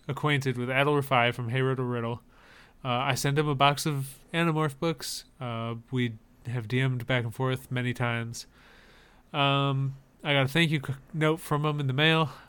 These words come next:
And Adal is friends with Tawny Newsome. And she has been on Hello from the Magic Tavern a handful of times. And she did improv in Chicago. And she's, like, a drummer in,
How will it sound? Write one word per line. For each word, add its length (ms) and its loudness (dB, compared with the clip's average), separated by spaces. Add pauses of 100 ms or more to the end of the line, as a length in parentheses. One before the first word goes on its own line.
(360)
And 360 2
Adal 380 6
is 100 2
friends 280 0
with 100 0
Tawny 300 2
Newsome. 560 -2 (800)
And 120 0
she 260 4
has 140 4
been 200 0
on 220 0
Hello 260 0
from 120 -4
the 60 -4
Magic 300 -2
Tavern 640 0 (120)
a 80 -8
handful 400 -4
of 100 -12
times. 480 -8
And 180 -10
she 100 -6
did 240 -2 (320)
improv 460 0
in 80 -6
Chicago. 600 0
And 120 -8
she's, 240 -4
like, 140 -4
a 40 -2
drummer 480 2
in, 320 -6